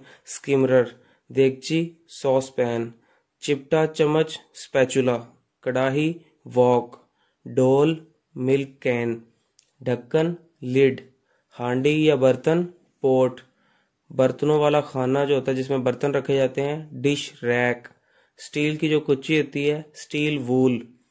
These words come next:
लीमू निचोड़ने वाला जो आला होता है जिससे लीमू निचोड़ा जाता है, लेमन स्क्वीजर, आलू मसलने वाला जो आला होता है, पोटैटो मैशर, मसाला जात के जो डिब्बे होते हैं, स्पाइस कंटेनर्स,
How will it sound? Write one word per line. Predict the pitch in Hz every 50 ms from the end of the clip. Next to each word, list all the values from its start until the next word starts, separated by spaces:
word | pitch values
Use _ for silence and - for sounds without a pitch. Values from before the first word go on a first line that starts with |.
| _ _ _ _ _ - 127
लीमू | 127 135 139 147 156 160
निचोड़ने | 160 156 156 147 147 147 151
वाला | 151 151 151 151
जो | 147 151
आला | 147 135 131 135 139
होता | 143 135 131 143
है | 135
जिससे | 135 131 131 143 131
लीमू | 127 127 127 135
निचोड़ा | 139 139 135 139 135 135
जाता | 135 135 127 127 143 139
है, | 143 160 - - - - _ _ -
लेमन | 123 123 127 127 131 143 147 156
स्क्वीजर, | 156 - - - 131 127 120 113 123 120 113 120 - _ _ _ _ _ _ _ _ _ _ _ _ _ _ -
आलू | 123 123 127 135 147 151 147
मसलने | 147 143 135 - 143 147 147
वाला | 143 143 143 143
जो | 143 143 135
आला | 127 127 135 135
होता | 131 - - 135 135
है, | 139 151 175 165 _ -
पोटैटो | 135 127 131 127 127 127 139 139
मैशर, | 135 127 120 120 - 127 117 110 - - _ _ _ _ _ _ _ _ -
मसाला | 127 127 123 - 127 127 131 143
जात | 139 143 139 139 135 -
के | - 147
जो | 143 147
डिब्बे | 135 127 127 120 127 143
होते | 147 139 131 131 135 135
हैं, | 143 156 165 151
स्पाइस | - - - - 135 131 131 135 135 135
कंटेनर्स, | - - 135 123 120 123 120 113 113 113 110 - -